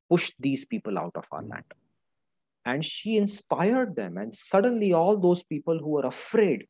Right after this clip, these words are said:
came forward and fought। And, uh, there is, history has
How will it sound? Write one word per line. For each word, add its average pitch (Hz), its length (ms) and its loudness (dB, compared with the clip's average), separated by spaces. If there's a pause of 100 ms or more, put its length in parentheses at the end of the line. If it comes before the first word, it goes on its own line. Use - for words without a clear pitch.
came 170 160 2 (100)
forward 135 380 0
and 85 120 -12 (140)
fought। - 260 -8 (1400)
And, 117 760 -4
uh, 110 400 -4 (100)
there 123 200 -2
is, 139 260 -2 (480)
history 190 800 -2
has 117 480 -2